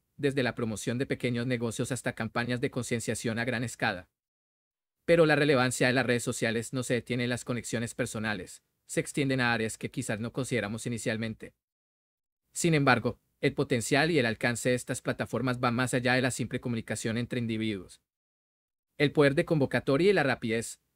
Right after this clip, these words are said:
acelerada por las redes sociales, con la que se puede difundir un mensaje han convertido a las redes sociales en herramientas poderosas para moldear la opinión pública,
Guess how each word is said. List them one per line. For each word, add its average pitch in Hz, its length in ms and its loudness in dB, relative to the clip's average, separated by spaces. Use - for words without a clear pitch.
acelerada 131 520 2
por 143 100 2
las 113 120 0
redes 117 180 0
sociales, 113 580 -2
con 135 140 2
la 123 100 0
que 127 100 -2
se 120 120 -2
puede 127 200 2
difundir 117 360 -2
un 123 60 0
mensaje 135 360 0
han 120 80 -2
convertido 131 460 -2
a - 20 2
las 120 140 0
redes 117 200 0
sociales 113 440 -4
en 127 80 -2
herramientas 117 500 -4
poderosas 110 480 -4
para 113 220 -2
moldear 117 380 -2
la 113 80 -4
opinión 113 300 -6
pública, 127 520 -4